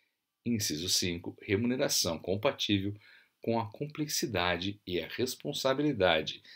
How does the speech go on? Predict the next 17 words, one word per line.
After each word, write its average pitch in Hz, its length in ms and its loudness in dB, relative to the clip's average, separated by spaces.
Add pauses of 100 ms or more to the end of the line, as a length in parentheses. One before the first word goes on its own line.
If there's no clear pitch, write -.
(260)
das 90 220 4
tarefas 95 680 4
e 98 120 0
com - 340 -6
a 90 140 0
escolaridade 90 960 4 (360)
exigida 113 640 4
para 92 240 4
seu 82 240 2
desempenho. 80 600 2 (1080)
Parágrafo 95 640 2
segundo. 80 580 0 (640)
O 104 120 0
se-, - 320 2
ao 104 160 8
servidor 120 560 2
público 80 520 -4